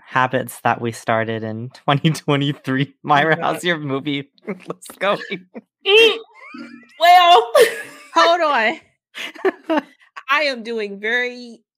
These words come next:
Speaker 3: okay.
Speaker 2: Very okay.
Speaker 3: Uh,
Speaker 1: Yay, that's good.
Speaker 3: <laughs> um, I am now up to fifteen 'cause I did the Mar-, I was at twelve before. I did the Mario movie.
Speaker 2: Mm-hmm.
Speaker 3: Um, what other movie did I watch?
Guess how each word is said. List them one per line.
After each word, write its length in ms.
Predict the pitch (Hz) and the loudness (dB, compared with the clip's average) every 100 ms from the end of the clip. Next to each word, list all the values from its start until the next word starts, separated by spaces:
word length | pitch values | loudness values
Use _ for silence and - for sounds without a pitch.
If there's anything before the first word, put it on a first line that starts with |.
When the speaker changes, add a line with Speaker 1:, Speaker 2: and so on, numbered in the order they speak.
| _ _ _ _ _ | _ _ _ _ _
Speaker 3:
okay. 760 | 233 220 214 220 202 165 202 226 _ | -6 -4 -4 -2 -2 -4 -12 -16 _
Speaker 2:
Very 340 | 226 311 330 302 | 2 6 6 6
okay. 240 | 277 247 | 2 0
Speaker 3:
Uh, 280 | 233 240 220 - | 0 0 -2 -6
Speaker 1:
Yay, 260 | 220 220 214 | 0 2 2
that's 260 | 208 214 - | 0 -2 -2
good. 460 | 202 180 160 269 - 480 - | -2 -2 -2 -4 -6 -16 -20
Speaker 3:
<laughs> 340 | - - 165 | -20 -20 -8
um, 600 | 220 240 220 202 202 214 _ _ - | -4 -4 -4 -8 -14 -18 _ _ -8
I 160 | 214 | -6
am 220 | 277 294 | -6 -10
now 240 | 254 226 226 | -10 -10 -10
up 340 | - 196 - - | -10 -10 -12 -20
to 180 | 208 190 | -18 -18
fifteen 540 | - 196 202 220 185 | -14 -14 -14 -16 -16
'cause 160 | 190 185 | -16 -14
I 100 | 175 | -14
did 260 | 175 185 185 | -10 -12 -12
the 100 | 175 | -16
Mar-, 320 | 175 175 190 | -12 -10 -8
I 80 | 151 | -8
was 160 | 196 202 | -8 -8
at 140 | 190 | -10
twelve 340 | - 226 214 208 | -12 -12 -12 -14
before. 500 | 185 180 170 143 156 _ _ _ - | -20 -18 -14 -14 -16 _ _ _ -14
I 80 | |
did 180 | 180 185 | -10 -10
the 80 | 180 | -12
Mario 400 | 175 180 214 226 | -12 -8 -8 -8
movie. 540 | 233 233 233 240 240 254 | -10 -14 -14 -18 -18 -18
Speaker 2:
Mm-hmm. 500 | 214 220 190 214 _ | -14 -14 -14 -16 _
Speaker 3:
Um, 720 | 180 175 170 165 165 160 160 170 _ _ _ | -14 -12 -12 -12 -14 -16 -20 -20 _ _ _
what 140 | - | -20
other 200 | 185 156 | -20 -20
movie 300 | 151 151 143 | -20 -20 -20
did 160 | 151 147 | -20 -20
I 100 | 139 | -18
watch? 640 | 131 123 - _ - - | -18 -18 -20 _ -20 -20